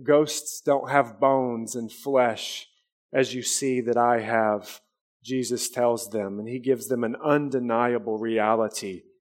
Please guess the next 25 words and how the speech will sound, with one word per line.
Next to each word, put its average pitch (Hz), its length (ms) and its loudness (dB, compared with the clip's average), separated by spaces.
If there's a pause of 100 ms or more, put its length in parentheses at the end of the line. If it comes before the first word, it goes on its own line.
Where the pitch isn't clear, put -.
(240)
that 127 120 -4
he 131 220 -2
has 113 300 0
been 107 260 -8
raised 107 680 -6 (400)
from 117 300 -2
the 107 120 -2
dead. 107 520 0 (600)
Uh, - 160 -2
but 147 220 2
this 160 320 2
peace 190 420 -4
that 143 180 2
Jesus 143 400 0
pronounces 139 840 0 (260)
is 127 160 -4
much 156 400 2
more 147 300 6
than 120 160 -2
just 120 240 -4
words 120 460 2
to - 100 -10
calm 117 360 0
them 107 180 -6
down 107 480 0